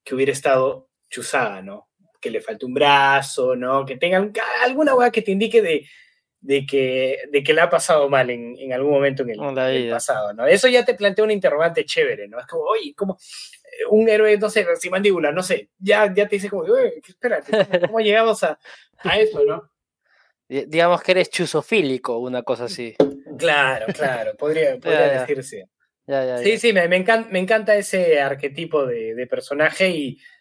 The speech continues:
Speaker 1: Darth Vader a mí me, me encanta y cuando era chibolo, ¿no? El, el saber que, que en algún momento había sido una persona completa y ahora este, era esta versión, este robot prácticamente, me encanta. Entonces veo,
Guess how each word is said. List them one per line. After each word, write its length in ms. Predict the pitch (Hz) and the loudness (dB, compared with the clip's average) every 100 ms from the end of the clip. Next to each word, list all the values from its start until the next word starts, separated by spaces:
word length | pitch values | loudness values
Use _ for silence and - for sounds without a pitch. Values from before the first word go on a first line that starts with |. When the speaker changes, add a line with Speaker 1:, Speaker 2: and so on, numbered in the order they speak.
| _ | _
Speaker 1:
Darth 480 | 135 139 135 165 156 | -20 -8 4 6 8
Vader 320 | 156 151 135 | 6 6 4
a 60 | 123 | 0
mí 120 | 135 | -4
me, 460 | 135 117 107 101 101 | -4 -6 -8 -14 -14
me 120 | 120 | -12
encanta 500 | 123 151 147 143 160 | -2 0 0 4 4
y 80 | 147 | 4
cuando 220 | 135 139 | 2 4
era 120 | 143 | 4
chibolo, 440 | 143 147 147 147 143 | 4 4 6 6 4
¿no? 160 | 135 | 2
El, 220 | 135 127 113 117 123 _ _ _ - - - | 0 -4 -8 -8 -8 _ _ _ -18 -16 -16
el 100 | 247 | -12
saber 380 | 269 151 151 165 | -6 0 2 2
que, 260 | 165 160 - _ _ _ _ _ _ _ | 2 0 -2 _ _ _ _ _ _ _
que 120 | - | -4
en 60 | 135 | 0
algún 180 | 156 165 | 2 4
momento 260 | 170 165 160 | 2 4 2
había 140 | 160 | 2
sido 120 | 160 | 2
una 140 | 170 160 | 0 0
persona 400 | 151 151 160 160 | -2 -4 -4 -2
completa 500 | 151 139 156 156 147 | -4 0 0 2 2
y 80 | 147 | 2
ahora 180 | 147 | 2
este, 360 | 147 - 156 143 | 0 0 -2 0
era 160 | 151 147 | 2 2
esta 460 | 151 - 147 131 | 0 0 -2 -2
versión, 1000 | 123 127 - 156 151 147 143 131 120 113 _ - | -4 -6 -2 0 0 -2 -6 -8 -10 -14 _ -6
este 320 | 143 - 151 | -6 0 0
robot 560 | 131 139 147 160 - _ | 2 4 6 4 2 _
prácticamente, 840 | 147 135 143 139 135 147 160 156 123 | 0 0 0 0 0 2 2 2 0
me 120 | 120 | -6
encanta. 320 | 120 123 123 | -4 -2 -2
Entonces 320 | 120 127 139 151 | -4 -4 -4 -2
veo, 300 | 170 175 | 0 0